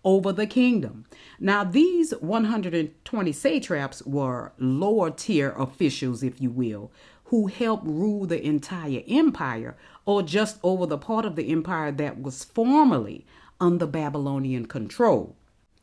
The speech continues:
So the king appointed three administrators over the hundred and twenty satraps to assure that taxes would be properly collected without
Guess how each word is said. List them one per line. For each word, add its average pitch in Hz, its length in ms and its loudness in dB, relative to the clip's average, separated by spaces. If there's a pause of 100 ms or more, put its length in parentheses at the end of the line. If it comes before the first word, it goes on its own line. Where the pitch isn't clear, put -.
(460)
So 220 340 -2
the 185 120 -2
king 339 460 4
appointed 190 600 -2
three 269 360 2
administrators 175 960 0
over 165 240 2
the 147 140 -2
hundred 170 280 0
and 143 140 0
twenty 151 280 0
satraps 156 640 -4
to 170 160 0
assure 180 360 -2
that 147 260 -4
taxes 214 580 -4
would 143 240 0
be 139 120 0
properly 143 520 -6
collected 143 720 -4
without 143 360 -2